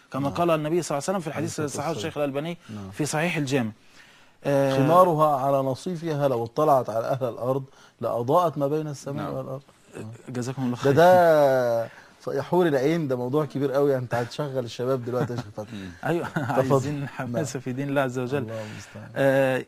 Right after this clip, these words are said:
Speaker 1: وقال الله عز وجل: "يستبشرون بنعمة من الله وفضل"، كما قال شيخنا الكريم،
Speaker 2: مم.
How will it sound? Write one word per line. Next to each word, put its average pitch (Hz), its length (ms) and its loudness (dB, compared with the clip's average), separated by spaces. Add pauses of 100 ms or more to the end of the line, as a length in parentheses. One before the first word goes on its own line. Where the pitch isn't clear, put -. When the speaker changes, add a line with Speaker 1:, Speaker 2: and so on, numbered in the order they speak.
Speaker 1:
وقال 156 340 4
الله 185 160 6
عز 165 160 4
وجل: 170 380 0
"يستبشرون 175 800 4
بنعمة 170 460 0
من 139 280 0
الله 127 320 -2 (380)
وفضل"، 143 440 0
كما 127 240 -4
قال 139 220 -6
شيخنا 151 260 -6
الكريم، 143 380 -2 (100)
Speaker 2:
مم. 104 180 -10